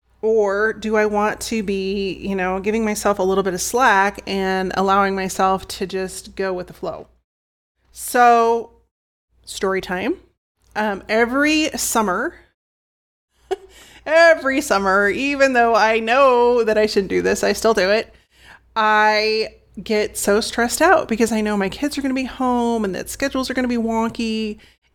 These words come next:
And I'm just like, "Oh," and I, you know, I've got goals I wanna make. And, um, I just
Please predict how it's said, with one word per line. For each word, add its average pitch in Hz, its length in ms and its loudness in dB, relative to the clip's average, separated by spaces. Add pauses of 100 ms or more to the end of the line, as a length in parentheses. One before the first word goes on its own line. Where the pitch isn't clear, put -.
And 202 760 0
I'm 190 120 -6
just - 160 -8
like, 202 120 -10
"Oh," 285 600 2
and 220 140 0
I, 202 280 0
you 202 140 -8
know, 190 100 -4
I've 190 140 -4
got - 180 -6
goals 277 320 0
I 262 60 -2
wanna 247 180 -4
make. 226 380 -6 (480)
And, 214 680 -2 (220)
um, 196 600 -2 (600)
I 208 140 0
just - 760 -4